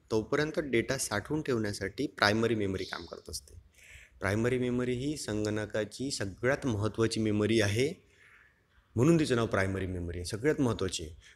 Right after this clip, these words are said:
परंतु तिचे काही, अ, लिमिटेशन्स आहेत,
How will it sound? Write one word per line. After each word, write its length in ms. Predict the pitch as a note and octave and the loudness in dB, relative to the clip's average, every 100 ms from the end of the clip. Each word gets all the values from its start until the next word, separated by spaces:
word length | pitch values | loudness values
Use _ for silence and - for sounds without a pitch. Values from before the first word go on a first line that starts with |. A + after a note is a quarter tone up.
| _ | _
परंतु 280 | B2 C#3+ D3 | 2 2 0
तिचे 260 | D3 D3 | -2 0
काही, 200 | D3+ E3 F#3 - - - - _ _ _ _ _ _ | 2 2 -2 -10 -20 -20 -20 _ _ _ _ _ _
अ, 300 | - A#4+ - B1+ B1+ - - - - _ _ _ _ - | -10 -8 -6 -4 -4 -6 -8 -16 -20 _ _ _ _ 0
लिमिटेशन्स 680 | B2+ D3 D3+ B2+ G2+ F2+ | 4 4 6 4 2 -2
आहेत, 100 | E2+ | -4